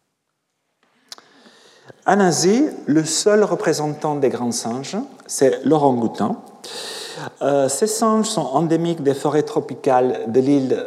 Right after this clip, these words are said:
euh, de Sumatra et Bornéo et sont un des seuls grands singes qui vit, euh,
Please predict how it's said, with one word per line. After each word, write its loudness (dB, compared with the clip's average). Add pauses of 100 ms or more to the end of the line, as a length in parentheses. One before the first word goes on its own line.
euh, -4
de -8
Sumatra 0 (100)
et 2
Bornéo 2 (640)
et 4
sont 4
un 4
des 6
seuls 4
grands 2
singes -2 (260)
qui -4
vit, 0 (140)
euh, -4